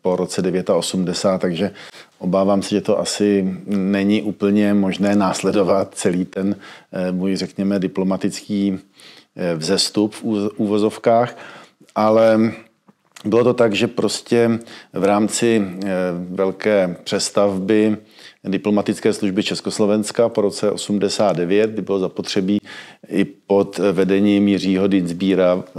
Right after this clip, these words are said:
prostě změnit, eh, celkovou atmosféru ministerstva, a to samozřejmě stálo a padalo taky s novými lidmi, tak, eh, vlastně těch pár, eh,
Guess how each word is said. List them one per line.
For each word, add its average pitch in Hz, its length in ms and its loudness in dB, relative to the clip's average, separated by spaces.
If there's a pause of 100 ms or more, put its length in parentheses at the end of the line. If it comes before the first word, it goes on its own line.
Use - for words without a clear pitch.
(240)
prostě 92 560 -2
změnit, 95 720 0 (480)
eh, 90 320 0
celkovou 104 380 2
atmosféru 104 520 2
ministerstva, 101 720 2
a 98 40 2
to 95 120 -6
samozřejmě 95 500 -2
stálo 92 400 0
a 92 60 0
padalo 95 360 0
taky 98 260 -4
s - 80 -6
novými 101 340 0
lidmi, 95 400 0 (600)
tak, - 420 0
eh, 98 720 2
vlastně 90 320 -4
těch - 240 -4
pár, 98 560 2 (540)
eh, 90 400 -2